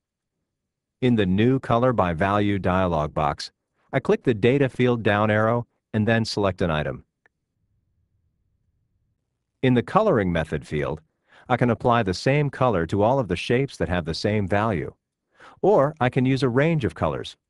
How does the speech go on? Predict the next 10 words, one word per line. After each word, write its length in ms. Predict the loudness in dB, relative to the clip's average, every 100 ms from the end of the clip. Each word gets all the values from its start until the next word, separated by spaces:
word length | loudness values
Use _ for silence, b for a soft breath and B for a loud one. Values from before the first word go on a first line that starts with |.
| -4
from 200 | -2 0
bright 380 | 0 0 -2 -2
to 80 |
muted, 480 | 0 2 0 -4 -6
to 120 | -4
indicate 400 | -2 -2 -2 -2
a 60 | -2
range 360 | -2 0 0 -2
of 100 | -4
values. 500 | -4 -4 -6 -10